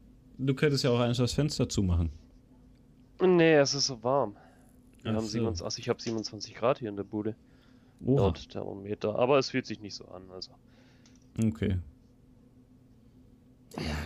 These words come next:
Speaker 1: gut.
Speaker 2: Ja.
Speaker 1: So. Und
Speaker 2: Ja.
Speaker 1: was gibt's sonst noch?
Speaker 2: Ähm, ein kleiner Exkurs zu dem, was wir,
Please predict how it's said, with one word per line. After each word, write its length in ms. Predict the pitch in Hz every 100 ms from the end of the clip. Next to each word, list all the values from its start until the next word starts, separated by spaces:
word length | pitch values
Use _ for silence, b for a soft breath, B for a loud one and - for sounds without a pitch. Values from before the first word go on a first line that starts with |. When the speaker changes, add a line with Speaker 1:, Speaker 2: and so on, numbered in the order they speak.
| 73
Speaker 1:
gut. 320 | - 131 131
Speaker 2:
Ja. 160 | 120 117 - - b b b b b b b - - - b b b b b - -
Speaker 1:
So. 440 | - - 208 175 - - - - - - _ _ -
Und 100 | 139
Speaker 2:
Ja. 60 | 135
Speaker 1:
was 100 | 104
gibt's 200 | 139 -
sonst 320 | 139 - -
noch? 240 | 185 - - - _ - - _ - - _ B B B B
Speaker 2:
Ähm, 680 | 135 139 135 139 135 135 123 - - _ - - -
ein 140 | 123 123
kleiner 480 | - 123 123 127 107
Exkurs 880 | 117 - - 127 143 143 - - -
zu 140 | 117
dem, 360 | - 113 117 117
was 360 | 117 - - -
wir, 760 | 110 110 107 104 104 101 98